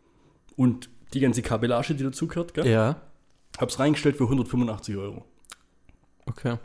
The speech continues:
Speaker 1: Also ich hab geschaut, wie läuft das Ding grad auf eBay Kleinanzeigen?
Speaker 2: Wie oft kam, was ist letzte Preis?
Speaker 1: Äh, ist interessant, mir haben zwei Leute angeschrieben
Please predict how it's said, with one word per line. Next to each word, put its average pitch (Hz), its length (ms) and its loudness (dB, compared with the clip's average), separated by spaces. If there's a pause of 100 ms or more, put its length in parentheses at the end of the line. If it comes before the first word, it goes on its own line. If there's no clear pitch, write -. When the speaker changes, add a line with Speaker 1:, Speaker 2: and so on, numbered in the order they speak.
(160)
Speaker 1:
Also 110 160 0
ich 110 40 4
hab 92 100 -2
geschaut, 131 360 4 (180)
wie 107 140 -2
läuft 151 240 2
das 147 80 -4
Ding 147 140 0
grad 143 140 0
auf 131 80 -6
eBay 131 180 -6
Kleinanzeigen? 131 380 -2
Speaker 2:
Wie - 40 0
oft - 280 0
kam, 135 440 2
was 113 200 -6
ist 120 160 -4
letzte 117 280 -4
Preis? 120 440 -8 (1120)
Speaker 1:
Äh, 127 360 6 (300)
ist - 160 -8
interessant, 151 600 -2
mir 131 140 4
haben 131 120 2
zwei 131 220 0
Leute 120 220 2
angeschrieben 143 420 -2